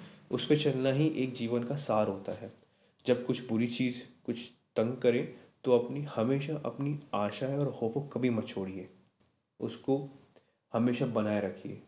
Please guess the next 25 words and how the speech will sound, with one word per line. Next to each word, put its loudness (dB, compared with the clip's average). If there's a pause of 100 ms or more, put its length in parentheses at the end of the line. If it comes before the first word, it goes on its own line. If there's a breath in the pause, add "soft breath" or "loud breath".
(180)
नेगेटिव 0
चीज़ -4
को -14
कभी 0
हावी -4
मत -4
होने -6
दीजिए। -10 (400 soft breath)
और 4
चीज़ 4
अब 0
बहुत 2
अच्छी -2
चल 2
रही -4
हो, -4 (460 loud breath)
तो 0
आगे 4
की -4 (180)
छोटी-छोटी 6
चीज़ों 0
के -6
लिए 0
प्लानिंग 0
बनाइए -8